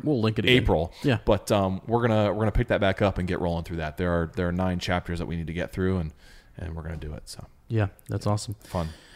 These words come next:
Speaker 1: Um, I think that week I wanna kill over here and just camp out so we can get a
Speaker 2: I
Speaker 1: bunch
Speaker 2: got a
Speaker 1: of,
Speaker 2: tent.
Speaker 1: bunch of stuff done. So
Speaker 2: You can s-,
Speaker 1: tell
Speaker 2: you
Speaker 1: Gold-,
Speaker 2: wanna sleep outside?
Speaker 1: tell, tell Goldberry I'm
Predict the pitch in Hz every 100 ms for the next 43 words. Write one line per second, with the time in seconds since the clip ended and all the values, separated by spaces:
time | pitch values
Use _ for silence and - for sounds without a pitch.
0 | - - - - - 147 156 160 147 -
1 | 160 143 113 123 113 120 139 - - 120
2 | 113 - 117 110 107 101 - - 117 110
3 | 107 107 110 - - - - - - 110
4 | 107 104 107 - 101 98 110 113 113 -
5 | - 123 - - 147 - - - - -
6 | - - - - - 95 - - - -
7 | 104 101 95 117 - 180 196 - 254 113
8 | - - 101 78 69 67 69 67 67